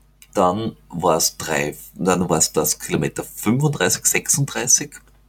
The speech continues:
Da ist dann, da sind dann ga-, ga-, ganz lustiges Dinge passiert. Erstens, äh, die, ich glaub, die Siegerin,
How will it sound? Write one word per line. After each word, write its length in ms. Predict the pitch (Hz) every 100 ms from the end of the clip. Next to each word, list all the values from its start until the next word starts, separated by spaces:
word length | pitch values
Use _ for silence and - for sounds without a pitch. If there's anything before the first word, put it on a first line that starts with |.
| _ _ _ - - -
Da 140 | 82
ist 120 | 87
dann, 200 | 85 85
da 100 | -
sind 200 | 90 80
dann 160 | 73 73
ga-, 140 | 71 -
ga-, 220 | - 69 -
ganz 280 | - 78 -
lustiges 460 | 98 117 - - -
Dinge 240 | 95 87
passiert. 500 | - 90 - 104 117 -
Erstens, 380 | 69 - 107 -
äh, 280 | 85 80 82 - - - _
die, 160 | 90 85 _ _ _ _ _ _
ich 80 | -
glaub, 200 | - -
die 80 | -
Siegerin, 1040 | - - - 143 147 143 135 147 214 233